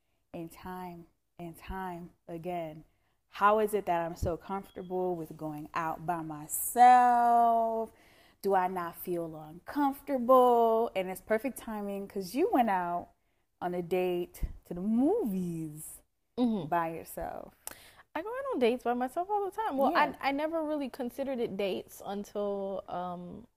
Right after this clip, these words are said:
Speaker 2: you know, I be hearing people say solo dates, but I just, I've always called it going out by myself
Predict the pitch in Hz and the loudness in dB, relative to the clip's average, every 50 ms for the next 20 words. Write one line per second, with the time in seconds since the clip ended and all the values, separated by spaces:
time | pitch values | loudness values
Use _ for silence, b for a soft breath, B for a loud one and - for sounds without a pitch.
0 | _ _ _ - 240 214 175 175 175 180 - _ _ _ - - 190 196 208 196 | _ _ _ -8 -6 -6 -6 -8 -10 -12 -16 _ _ _ -4 -4 -4 -2 -4 -6
1 | 196 196 190 185 170 - - 196 - 180 180 - 185 175 165 165 143 185 - - | -6 -6 -6 -6 -8 -10 -12 -12 -12 -12 -10 -6 -6 -4 -4 -4 -6 -8 -6 -4
2 | 196 196 190 190 190 185 190 190 190 196 226 - - 180 185 175 160 - b b | -2 -2 0 0 -2 -2 -2 -2 -4 -4 -6 -6 -4 -2 0 0 -2 -4 b b
3 | b b b b b b _ - 220 226 233 240 233 - - _ _ - 202 185 | b b b b b b _ -4 -2 0 0 -2 -4 -6 -14 _ _ -12 -12 -12
4 | - _ _ _ _ _ _ _ _ _ - 170 190 202 208 214 214 202 - - | -12 _ _ _ _ _ _ _ _ _ 0 2 2 4 4 4 4 4 2 2
5 | 208 214 196 156 165 180 175 190 185 170 180 185 175 175 175 170 156 143 160 190 | 2 2 2 0 -2 -2 -2 -2 -2 0 0 0 2 2 0 0 -2 -4 -4 0
6 | 208 202 185 185 202 | 0 0 0 -2 -4